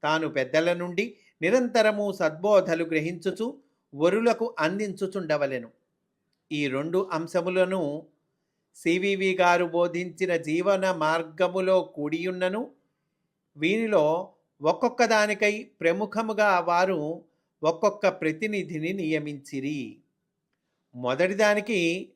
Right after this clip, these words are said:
శ్రీ వేటూరి ప్రభాకర శాస్త్రి గారు అంటే మొదటిదంటే ఏంటండి? ప్రాణ ట్రీట్ అన్నాం కదా, దానికేమో శ్రీ వేటూరి ప్రభాకర్ శాస్త్రి గారు, రెండోది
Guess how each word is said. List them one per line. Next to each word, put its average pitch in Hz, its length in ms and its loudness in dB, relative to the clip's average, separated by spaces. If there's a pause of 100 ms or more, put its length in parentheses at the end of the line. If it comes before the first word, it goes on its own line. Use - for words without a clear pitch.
(140)
శ్రీ 160 260 0
వేటూరి 160 540 -2
ప్రభాకర 165 680 -2
శాస్త్రి 160 560 -4
గారు 135 540 -2 (480)
అంటే 143 160 -8 (120)
మొదటిదంటే 165 500 -4 (100)
ఏంటండి? 165 360 -6
ప్రాణ 156 420 -4
ట్రీట్ 170 400 -6
అన్నాం 160 260 -6
కదా, 170 160 -2 (480)
దానికేమో 160 600 -2 (420)
శ్రీ 156 180 -6
వేటూరి 151 520 -4
ప్రభాకర్ 143 520 -4
శాస్త్రి 156 360 -6
గారు, 165 180 -2 (580)
రెండోది 180 440 0